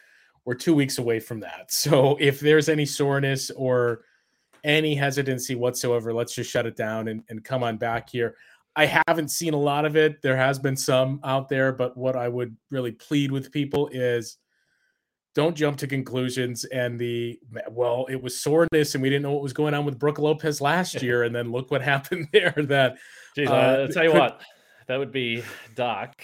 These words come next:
Speaker 2: I don't blame people for going down that path, but I'm not ready to do it just yet.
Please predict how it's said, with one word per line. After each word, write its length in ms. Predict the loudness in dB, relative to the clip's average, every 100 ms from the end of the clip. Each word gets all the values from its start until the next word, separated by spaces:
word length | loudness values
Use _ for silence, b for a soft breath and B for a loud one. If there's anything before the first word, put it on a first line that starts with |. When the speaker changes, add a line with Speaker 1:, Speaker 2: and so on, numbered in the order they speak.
| -8
Speaker 2:
I 80 | -2
don't 160 | -2 0
blame 240 | 0 2
people 260 | 0 -4 -6
for 100 | -4
going 220 | -2 0
down 160 | 0 2
that 180 | 0
path, 200 | 0 -2 0
but 240 | -4 -2
I'm 140 | -2
not 100 | 0
ready 220 | -2 -2 -4
to 80 |
do 180 | -4 -4
it 80 | -4
just 240 | -6 -6
yet. 180 | -8 -10